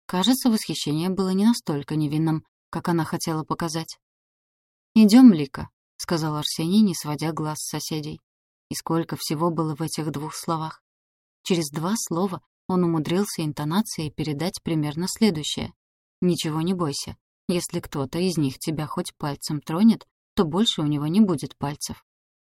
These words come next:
Сообщение было предельно ясным и дошло до каждого. Он почти силой увлёк меня к подъезду.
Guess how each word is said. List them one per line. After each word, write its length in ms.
Сообщение 460
было 240
предельно 520
ясным 540
и 80
дошло 400
до 100
каждого. 480
Он 160
почти 400
силой 440
увлёк 380
меня 180
к 120
подъезду. 560